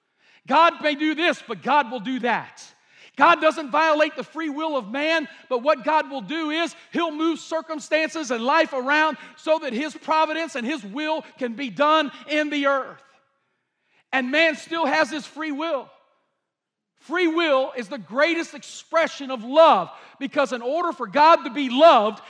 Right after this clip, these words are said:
he had to give man the free will to choose him, to love him. Y'all hearing what I'm saying?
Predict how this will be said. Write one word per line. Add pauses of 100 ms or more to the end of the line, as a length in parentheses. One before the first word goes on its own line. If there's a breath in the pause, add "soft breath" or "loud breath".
he
had
to
give
man
the
free
will (180 loud breath)
to
choose
him, (160 loud breath)
to
love
him. (1400)
Y'all
hearing
what
I'm
saying?